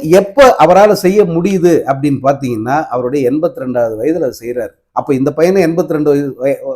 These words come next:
வயசு, வயசு வரைக்கும் இருக்கணுமா அப்படின்னா அப்படி இல்லை. ஆனா அதற்கு போதிய அனுபவம் ரொம்ப முக்கியம். அனுபவம் தான் கனிந்த இசையாக வெளிவருது. இன்னைக்கு இளையராஜா விட்டிருக்கிற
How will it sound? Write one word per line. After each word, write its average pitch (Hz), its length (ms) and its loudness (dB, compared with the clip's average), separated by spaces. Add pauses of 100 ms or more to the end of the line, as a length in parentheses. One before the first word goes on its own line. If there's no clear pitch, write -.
(140)
வயசு, 139 300 -2
வயசு 151 240 -2
வரைக்கும் 151 280 -2
இருக்கணுமா 147 400 -2 (360)
அப்படின்னா 175 320 -4
அப்படி 226 280 -2
இல்லை. 214 280 0 (180)
ஆனா 123 280 -4 (680)
அதற்கு 160 400 2
போதிய 226 520 4 (260)
அனுபவம் 180 680 4
ரொம்ப 151 300 -2
முக்கியம். 143 400 -6 (400)
அனுபவம் 202 580 4
தான் 226 240 2 (200)
கனிந்த 196 440 2
இசையாக 185 560 2
வெளிவருது. 151 440 0
இன்னைக்கு 131 300 -2
இளையராஜா 165 520 0
விட்டிருக்கிற 139 460 -6